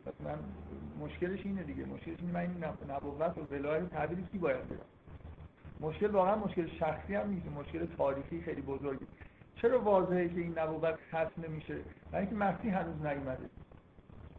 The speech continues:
همه می‌دونن که در این شجره یه شخصی به اسم مسیح باید ظهور بکنه که شخصیت خاصیه و اگه اون هنوز ظهور نکرده، پس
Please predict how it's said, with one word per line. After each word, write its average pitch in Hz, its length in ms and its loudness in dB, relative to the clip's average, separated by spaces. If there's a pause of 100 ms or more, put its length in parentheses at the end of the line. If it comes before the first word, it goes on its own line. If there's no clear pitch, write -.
(380)
همه 170 260 2
می‌دونن 202 500 0
که 151 60 -6
در 143 200 -2
این 147 180 -8 (140)
شجره 147 540 0
یه 170 140 0
شخصی 170 540 0
به 160 140 -2
اسم 156 160 -6
مسیح 139 420 -6
باید 147 140 -2
ظهور 156 460 -6
بکنه 170 240 -2
که 175 140 -2
شخصیت 156 520 0
خاصیه 139 500 -4 (1000)
و 143 320 2 (120)
اگه 165 160 0
اون 175 160 0
هنوز 160 340 0
ظهور 156 340 -2
نکرده، 156 540 2
پس 185 160 0